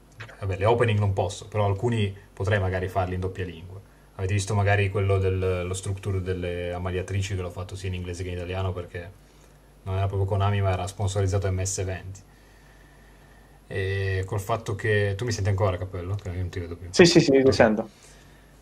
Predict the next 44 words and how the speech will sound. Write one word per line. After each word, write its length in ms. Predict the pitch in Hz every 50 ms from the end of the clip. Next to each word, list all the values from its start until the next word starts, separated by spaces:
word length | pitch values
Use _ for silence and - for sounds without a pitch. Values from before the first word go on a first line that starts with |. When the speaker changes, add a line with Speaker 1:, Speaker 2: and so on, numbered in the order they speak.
| - - - - - -
Speaker 1:
E 60 | 92
col 160 | 95 - 104
fatto 280 | 95 - 120 - - -
che 440 | - - 117 110 110 107 107 107 107
loro 180 | 104 117 117 117
mi 80 | 113 107
fanno 220 | 107 113 110 107 101
fare 160 | 110 107 107
i 20 |
video 160 | 110 107 110
in 60 | 110 107
italiano, 380 | 107 107 107 110 117 117 117
ho 340 | 107 101 98 - 101 104 95
pensato 380 | 95 - 107 98 - 104 98 95
quasi 300 | 98 101 98 95 95 101
a 40 | 92
farli 240 | 95 107 98 95 92
solo 160 | 92 104 98
in 60 | 95
italiano. 480 | 95 98 92 92 92 87 85 85 - -
Poi 220 | - - 113 113 110
ogni 140 | 107 104 101
tanto 200 | 107 107 113 127
creo 180 | 127 - 110 101
confusione 640 | - 110 104 95 - 104 95 107 110 113 117 113
perché 240 | 98 98 92 95 101
metto 260 | 95 95 95 92 -
il 80 | 98 90
thumbnail 380 | - 98 98 107 107 107 98 107
in 100 | 101 101
inglese, 480 | 101 95 98 98 101 107 110 104 107
ma 120 | 101 92 90
poi 180 | - 101 98
il 140 | 98 95 90
video 220 | 90 92 95 98
in 60 | 92 92
italiano, 480 | 92 95 85 87 95 98 104 98 95
dico, 200 | 90 92 90 92
"Ma 80 | 87 87
che 120 | 87 90
cazzo 240 | - - 95 - -
sto 140 | 98 - 95
facendo?" 520 | 90 - 95 - - 90 87 90 87 87 90
Però 500 | - 98 98 98 95 95 95 98 107